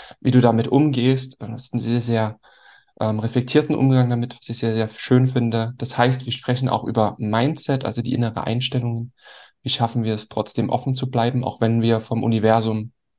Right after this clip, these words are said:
ja eine größere Last mitbekommen haben, ähm, und überhaupt schauen, ob das überhaupt eine Last ist. Also das sind alles so Themen, in die wir mal reintauchen.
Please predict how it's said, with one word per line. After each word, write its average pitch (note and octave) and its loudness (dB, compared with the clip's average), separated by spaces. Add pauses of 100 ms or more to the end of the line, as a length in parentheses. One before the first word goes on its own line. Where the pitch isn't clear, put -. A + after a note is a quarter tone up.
(360)
ja A#2+ 4
eine C#3 4
größere B2+ 4
Last B2+ -2
mitbekommen C#3 0
haben, C3+ 0 (460)
ähm, A2 -2 (140)
und A#2 -4
überhaupt A2 -2
schauen, A2+ 2
ob - -8
das A2+ -4
überhaupt A2 -2
eine G#2+ -2
Last - -4
ist. - 0
Also A2+ 0
das - -4
sind A2 -2
alles A#2 2
so A2 -2
Themen, B2+ 2
in A2+ 0
die A2 -2
wir A2+ 0
mal G#2+ 0
reintauchen. B2+ -2